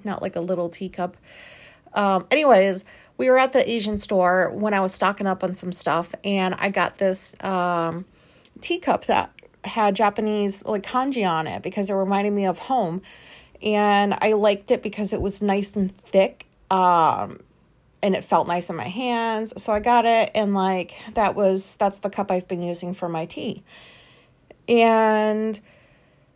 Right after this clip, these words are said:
I'm the kind of person, this is all very weird stuff, but I don't think I'm the only one that's like this. So I, I only have, I have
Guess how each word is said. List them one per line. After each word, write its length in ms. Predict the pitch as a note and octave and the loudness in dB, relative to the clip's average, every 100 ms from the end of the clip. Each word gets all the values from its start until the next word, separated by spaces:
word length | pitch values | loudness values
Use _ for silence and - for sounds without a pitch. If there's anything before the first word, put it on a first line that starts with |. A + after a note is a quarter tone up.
| _ _ _ _ - | _ _ _ _ 4
I'm 220 | B3+ E4 | 4 4
the 80 | F#4 | 0
kind 260 | F4 E4+ | 0 0
of 140 | D#4 D#4 | 0 -2
person, 720 | - G#3+ G#3+ A#3 A3 G#3+ G#3+ | -2 0 0 -2 0 -2 -2
this 240 | A#3 A#3 | -2 -4
is 120 | B3 | -2
all 180 | A#3+ A#3 | 2 2
very 340 | G#3 G#3+ G3+ F#3+ | 2 0 2 0
weird 340 | F3+ E3 E3 | 0 0 -2
stuff, 420 | - D#3+ D#3+ - | -2 -2 -2 -2
but 320 | F#3 F3 D3+ | 0 2 2
I 60 | - | 0
don't 220 | G3+ - | -4 -4
think 160 | G3 F3+ | -4 -2
I'm 140 | F3 | -2
the 100 | F3 | -2
only 260 | D#3 F3+ F#3 | -2 -2 -2
one 220 | F3 F3+ | 0 0
that's 240 | E3+ - | -2 0
like 180 | F#3+ F#3 | -2 0
this. 300 | F#3+ F#3+ - - - - | 2 2 0 -12 -20 -16
So 600 | - - A#3 A3+ A3 - - | -8 2 4 6 6 2 0
I, 160 | A3 - | 0 0
I 300 | - A#3+ D4 | 0 4 4
only 320 | D4 C#4+ C4 | 2 0 -2
have, 540 | A#3 G#3+ G3 F#3+ F#3 - _ _ _ - - | 0 2 4 4 2 -10 _ _ _ -20 -2
I 120 | A#3+ | 0
have 380 | C#4 D4 C#4 - | 0 0 0 -2